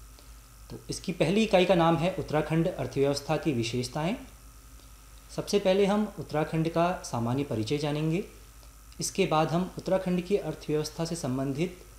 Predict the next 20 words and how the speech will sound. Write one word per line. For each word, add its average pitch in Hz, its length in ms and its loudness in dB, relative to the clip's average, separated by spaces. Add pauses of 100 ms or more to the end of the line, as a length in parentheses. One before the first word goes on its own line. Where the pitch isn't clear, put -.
(280)
मुख्य - 260 -2
विशेषताओं 131 580 -2
को 165 220 -2 (640)
जानेंगे, 143 420 -2 (680)
जैसे 123 220 -2
आर्थिक 127 420 -2
प्रगति 120 300 -2
संबंधी 139 400 0
विशेषताएं, 131 640 -2 (120)
कृषि 123 240 -4
संबंधी 135 420 -2
विशेषताएं, 135 600 -2 (440)
उद्योगों 151 400 2
संबंधी 131 400 -2
विशेषताएं, 131 640 -6 (1000)
अधोसंरचना 160 580 0
संबंधी 131 400 -2
विशेषताएं, 127 600 -4 (200)
जनांकिकीय 143 720 -2
विशेषताएं, 135 640 -6